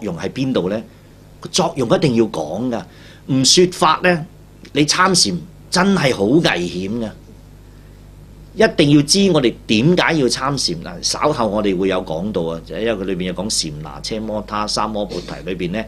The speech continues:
呢啲修禪嘅法呢，一定呢會開晒正法眼。嗱，記住唔係我作㗎，佛經講。不過我，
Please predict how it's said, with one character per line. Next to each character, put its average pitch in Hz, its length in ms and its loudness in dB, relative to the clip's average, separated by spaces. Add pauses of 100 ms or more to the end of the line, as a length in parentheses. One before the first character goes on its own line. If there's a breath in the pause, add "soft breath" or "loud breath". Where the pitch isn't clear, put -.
(280 loud breath)
呢 120 120 -2
啲 117 160 0
修 120 200 0
禪 95 340 -4
嘅 82 100 -6
法 85 200 -6
呢， 104 120 -8 (320 loud breath)
一 143 80 2 (140)
定 104 180 -4
呢 190 140 -6 (320 loud breath)
會 98 180 -4 (280 loud breath)
開 196 420 6
晒 117 300 4
正 104 340 0
法 98 240 0
眼。 76 200 -6 (340 loud breath)
嗱， 107 160 0
記 147 120 4
住 113 220 0
唔 92 60 -2
係 98 160 0
我 101 120 2
作 107 300 0
㗎， 90 100 -10 (200)
佛 - 320 -6
經 127 200 0
講。 82 220 -8 (480 loud breath)
不 190 100 4
過 139 400 0
我， 110 240 2